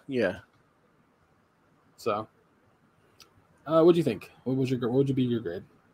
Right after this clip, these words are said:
Speaker 1: Uh, I'd give the, I'd gi-, this episode, I'd give it an A minus. Um, series as a whole, I'd give it a, I don't know if I wanna go B plus or A minus.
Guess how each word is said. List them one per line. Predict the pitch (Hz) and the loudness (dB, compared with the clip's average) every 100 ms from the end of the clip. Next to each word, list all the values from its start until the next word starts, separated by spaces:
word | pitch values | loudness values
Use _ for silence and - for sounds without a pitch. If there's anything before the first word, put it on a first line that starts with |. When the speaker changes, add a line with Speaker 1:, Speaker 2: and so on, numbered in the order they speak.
| _ _ _ | _ _ _
Speaker 1:
Uh, | 170 170 | 2 4
I'd | 175 196 | 4 0
give | 220 170 | -6 -2
the, | 135 120 | 0 2
I'd | 131 147 135 | 0 -2 -4
gi-, | 123 - 120 - - | -12 -14 -18 -20 -20
this | 135 143 - | -6 -2 -2
episode, | - - 143 131 | 0 2 4 6
I'd | 127 117 | 4 2
give | 120 | 0
it | 117 | 0
an | 101 92 | 0 -4
A | 104 | -4
minus. | 104 104 107 113 - - - _ _ _ _ _ - - | -2 -2 -4 -4 -6 -8 -14 _ _ _ _ _ -20 -6
Um, | 98 92 92 90 90 98 98 _ | -4 -2 -4 -8 -10 -16 -20 _
series | - - 135 127 131 131 120 | -6 -2 0 0 2 2 2
as | 120 | 2
a | 101 | 0
whole, | - - 113 117 110 104 | -4 0 2 4 2 0
I'd | 107 107 | -4 -6
give | 104 101 | -6 -4
it | 95 | -4
a, | 92 - _ _ _ _ - - - - - - - _ - - - - - - _ - | -8 -12 _ _ _ _ -20 -18 -16 -16 -16 -20 -20 _ -20 -20 -20 -20 -20 -20 _ -16
I | |
don't | - 139 | -12 -8
know | 139 | -4
if | - | 2
I | |
wanna | 135 131 | 2 4
go | 123 113 | 4 4
B | 107 | 4
plus | 120 - 131 - | 2 6 6 6
or | 92 | 4
A | 113 110 | 4 4
minus. | 98 98 - - - | 0 -2 -4 -6 -6